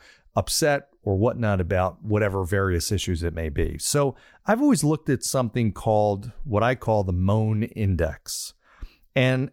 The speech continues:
it helps me as a leader. And when I work with other leaders, it helps them become conscious of what's really happening, get a good pulse on the organization,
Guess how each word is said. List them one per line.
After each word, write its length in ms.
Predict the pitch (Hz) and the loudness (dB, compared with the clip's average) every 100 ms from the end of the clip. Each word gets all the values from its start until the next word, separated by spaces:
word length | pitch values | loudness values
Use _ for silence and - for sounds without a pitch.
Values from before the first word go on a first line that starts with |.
| - | 0
it 160 | 147 | 0
helps 560 | 113 - 196 190 - - | 0 -2 -2 -2 -6 -4
me 440 | 147 147 151 151 | 0 2 2 2
as 160 | 123 107 | 0 0
a 60 | |
leader. 440 | 113 113 110 85 87 | 0 2 2 2 0
And 120 | 104 | 0
when 100 | 107 | 0
I 60 | 104 | 0
work 220 | 123 131 | 0 0
with 120 | 120 | 0
other 200 | 113 107 | 0 0
leaders, 400 | 110 117 104 92 | 2 2 2 0
it 120 | 110 | -2
helps 500 | 85 127 135 - - - - _ _ - | -2 -2 -2 -4 -10 -12 -20 _ _ -6
them 520 | 104 107 127 117 107 | 0 2 4 2 0
become 420 | 107 101 - 113 101 | -2 -2 0 0 -2
conscious 960 | - - 151 160 175 - 127 107 - - _ | -8 -8 -2 0 0 0 2 2 -2 -12 _
of 640 | 127 120 107 101 98 90 - _ _ _ _ _ _ _ - | 2 4 4 2 -2 -6 -12 _ _ _ _ _ _ _ 0
what's 460 | 113 143 185 - | 4 4 4 0
really 300 | 175 170 160 | 0 2 2
happening, 580 | 113 107 80 - 98 107 | 2 2 0 0 0 2
get 160 | 104 107 | 0 -2
a 40 | |
good 300 | 98 147 156 | 0 -2 0
pulse 380 | - 151 147 - | 0 2 0 0
on 120 | 123 | 2
the 80 | 110 | 2
organization, 1000 | 104 101 101 92 110 110 - 90 82 | 2 0 0 0 0 0 -2 -4 -4